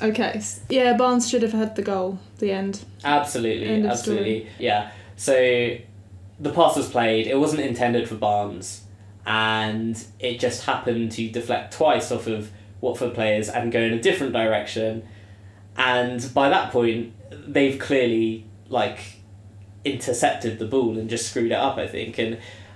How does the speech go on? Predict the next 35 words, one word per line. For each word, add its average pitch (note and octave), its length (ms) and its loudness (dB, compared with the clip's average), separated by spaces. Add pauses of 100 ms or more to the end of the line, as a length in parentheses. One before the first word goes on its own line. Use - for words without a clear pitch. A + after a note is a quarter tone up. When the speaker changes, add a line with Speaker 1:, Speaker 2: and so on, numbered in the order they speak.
Speaker 2:
I C#3+ 60 0
felt D#3+ 200 4
they C3+ 120 2
could C3+ 120 2
have B2 80 2
been, A#2+ 520 -2
could - 100 -12
have A#2+ 80 -6
felt B2 180 4
a - 20 -6
bit - 140 2
hard C#3 240 2
done D3+ 220 4
by, C#3 220 6
but A#2 420 2
they A#2 120 2
still D3+ 260 0
got B2 140 0
the A2+ 60 -4
win, G#2+ 480 -2
which A#2 220 -6
was A#2 180 -4
all A#2 160 -2
important A2 400 -2
for - 60 -16
Burnley. A2 600 -2
Speaker 1:
Mm. A3 360 0 (300)
Speaker 2:
And C#3 580 2 (800)
on D3 200 2
goes D3+ 540 2
their, D#3 280 2
their E3+ 120 2
sweet F#3+ 260 -4
little G#3 180 0
run G3+ 320 0